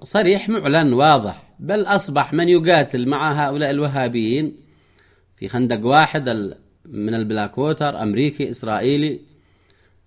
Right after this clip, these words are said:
آه، من شذاذ الآفاق، من خريجي السجون في العالم، من مرتزقة العالم، من مجرمي العالم، في خندق واحد يقاتلون سويًا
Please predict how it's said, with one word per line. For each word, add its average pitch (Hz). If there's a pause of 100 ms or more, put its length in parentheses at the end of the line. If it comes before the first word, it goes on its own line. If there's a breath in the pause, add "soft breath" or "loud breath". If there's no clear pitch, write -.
(160)
آه، 120
من 117
شذاذ 135
الآفاق، 143
من 101
خريجي 123
السجون 127
في 151
العالم، 156
من 117
مرتزقة 139
العالم، 151
من 123
مجرمي 113
العالم، 156 (180)
في 247
خندق 170
واحد 139 (1400)
يقاتلون 123
سويًا 135